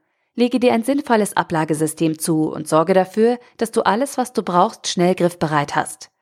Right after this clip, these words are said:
Chaos lenkt dich ab und macht dich unproduktiv.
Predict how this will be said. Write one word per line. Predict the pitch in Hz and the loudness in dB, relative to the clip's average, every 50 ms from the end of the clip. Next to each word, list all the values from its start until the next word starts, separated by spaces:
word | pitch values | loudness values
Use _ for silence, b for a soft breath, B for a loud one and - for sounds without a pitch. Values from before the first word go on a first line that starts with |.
| _ _ _ _ _ | _ _ _ _ _
Chaos | - - 156 165 214 190 - - | -4 0 2 2 4 2 0 0
lenkt | 170 165 156 160 | 0 0 2 0
dich | 165 156 - - | -2 -2 0 -2
ab | 190 202 - - _ | -2 -2 -4 -12 _
und | - - 156 | -6 -4 -2
macht | 151 156 - - | -2 -4 -4 -8
dich | - - | -6 -2
unproduktiv. | - - - - - 165 160 160 - - 160 - - - _ | 0 0 0 2 2 2 2 0 0 -2 -2 -2 -4 -10 _